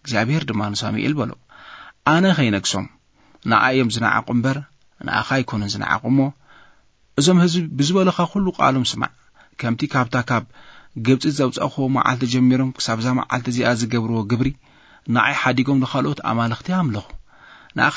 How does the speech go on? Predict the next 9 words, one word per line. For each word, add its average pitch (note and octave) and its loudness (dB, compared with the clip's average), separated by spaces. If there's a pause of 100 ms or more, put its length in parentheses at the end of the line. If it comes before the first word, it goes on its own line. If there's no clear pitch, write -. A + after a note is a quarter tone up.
ድማ C3 2
ከምኡ B2 -2
ይገብሩ A2 -2
ኣለዉ። G#2+ -8 (560)
ሕጂ G2+ -6
ኸዓ A2 2
ቃሎም G#2+ -4
ስማዕ፣ G#2+ -6 (800)
ግናኻ G#2 -2